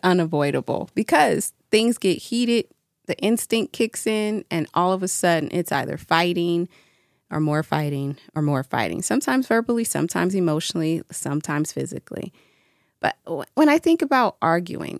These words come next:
I go back to one of the earliest proverb quotes or verses, whatever, however you wanna frame that,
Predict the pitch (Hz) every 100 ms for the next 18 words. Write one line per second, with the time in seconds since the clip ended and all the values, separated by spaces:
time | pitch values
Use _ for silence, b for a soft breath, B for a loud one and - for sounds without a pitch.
0 | - 196 202 202 180 - _ - 175 156
1 | 170 160 165 160 - 180 170 170 - 170
2 | 156 156 147 - _ - 160 - - -
3 | - - 165 143 175 156 156 - - -
4 | - - 151 143 147 165 151 147 151 151
5 | - 143 143 82 -